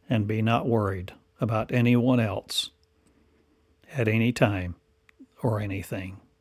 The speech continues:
whatsoever. Good day.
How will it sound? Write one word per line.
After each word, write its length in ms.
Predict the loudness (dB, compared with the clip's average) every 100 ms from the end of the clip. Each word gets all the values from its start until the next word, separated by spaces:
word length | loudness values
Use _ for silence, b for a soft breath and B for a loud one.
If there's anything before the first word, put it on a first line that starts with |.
| _ _
whatsoever. 800 | -8 -6 -6 -6 -10 -14 -18 -20 _ _ _ _ _ _ _ _ _ _ b b b b b b b b b b b b b _ _
Good 240 | -2 0 0
day. 240 | -4 -6